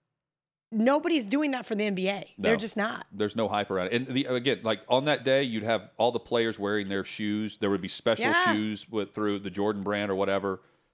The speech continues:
Speaker 2: I don't even, like, again, I don't even think about the games that are on.
Speaker 1: I, I
Speaker 2: If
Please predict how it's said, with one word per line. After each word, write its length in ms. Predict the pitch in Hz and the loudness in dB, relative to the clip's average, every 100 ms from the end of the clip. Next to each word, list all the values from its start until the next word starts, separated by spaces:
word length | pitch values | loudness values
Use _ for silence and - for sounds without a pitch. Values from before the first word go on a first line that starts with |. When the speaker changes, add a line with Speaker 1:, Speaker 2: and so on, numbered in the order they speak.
| _ _ - | _ _ -4
Speaker 2:
I 60 | |
don't 120 | 135 131 | -2 -2
even, 180 | 113 - | -4 -2
like, 240 | 123 110 | -2 -2
again, 400 | 117 127 104 127 - | -2 -2 -4 -4 -2
I 60 | |
don't 100 | 151 | 0
even 140 | 139 110 | -2 -4
think 240 | - 156 | -4 -2
about 180 | 143 117 | 0 -2
the 60 | 107 | -2
games 220 | 107 104 | -4 -2
that 100 | 92 | 0
are 80 | 98 | 2
on. 180 | 101 - - 180 | 0 -4 -4 0
Speaker 1:
I, 60 | |
I 80 | |
Speaker 2:
If 80 | 196 | 0